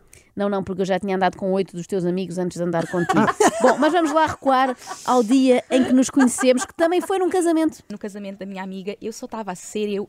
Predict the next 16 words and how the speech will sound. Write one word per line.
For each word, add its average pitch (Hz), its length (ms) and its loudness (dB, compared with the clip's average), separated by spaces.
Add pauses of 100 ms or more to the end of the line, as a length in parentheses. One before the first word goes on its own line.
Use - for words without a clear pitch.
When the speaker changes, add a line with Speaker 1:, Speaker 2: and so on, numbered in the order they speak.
Speaker 2:
e 196 160 -6
a 196 40 -6
divertir-me. 170 760 -12
Ia 180 140 -8
ser, 190 260 -6
assim, 190 320 -6
a 269 100 6
minha 285 480 4
versão 240 460 0
mais 233 480 0
autêntica, 202 760 -4
mais 233 420 -4
multidimensional. 214 880 -8
E 233 140 -8
eu 254 80 -8
estava 254 440 -8